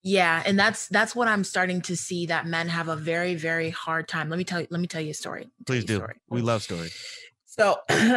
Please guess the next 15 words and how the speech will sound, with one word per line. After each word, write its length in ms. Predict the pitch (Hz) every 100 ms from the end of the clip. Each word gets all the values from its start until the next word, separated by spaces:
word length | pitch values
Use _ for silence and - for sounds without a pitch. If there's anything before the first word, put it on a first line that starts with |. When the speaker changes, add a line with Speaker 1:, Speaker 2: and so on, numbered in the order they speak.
| 196 165 156 147 _ _ _ _ _ _ _ _ - -
Speaker 1:
there 200 | 165 202
was 140 | 220
this 160 | 208 -
guy 380 | 180 165 165 165
that 240 | 165 160
I 100 | 165
was 140 | 160 165
talking 440 | 165 160 - 165 - -
to 240 | 160 156
during 340 | 151 156 151
the 100 | 139
pandemic. 800 | - 175 147 143 147 151 147 - - - - -
Um, 460 | 170 160 156 151
we 180 | 156 160
met 340 | 156 170 185